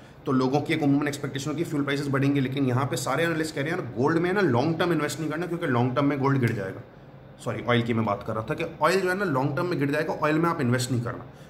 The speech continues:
क्यों? Again आपको आसपास की information बहुत देखनी, ठीक है। आपने देखा है दुनिया आहिस्ता आहिस्ता जो है ना वो renewable sources of energy की तरफ जाना चाह रही है, like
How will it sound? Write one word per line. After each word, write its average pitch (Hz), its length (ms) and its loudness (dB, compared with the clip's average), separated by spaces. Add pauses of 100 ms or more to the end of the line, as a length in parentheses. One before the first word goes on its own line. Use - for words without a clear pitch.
(120)
क्यों? 143 140 0 (340)
Again 190 300 2
आपको 180 280 0
आसपास 147 420 0
की 165 100 -6
information 135 500 -2
बहुत 107 220 -6
देखनी, 101 320 -12 (100)
ठीक 139 80 -8
है। 131 120 -12 (320)
आपने 139 260 0
देखा 151 200 -2
है 143 160 2
दुनिया 143 360 2
आहिस्ता 127 340 0
आहिस्ता 143 240 0
जो 135 140 0
है 127 60 2
ना 151 100 0
वो 160 120 0
renewable 139 640 2
sources 131 320 -2
of 123 80 -4
energy 110 240 -2
की 113 80 -6
तरफ 113 220 -6
जाना 95 200 -6
चाह 90 160 -8
रही 85 100 -10
है, - 120 -16 (600)
like 120 360 2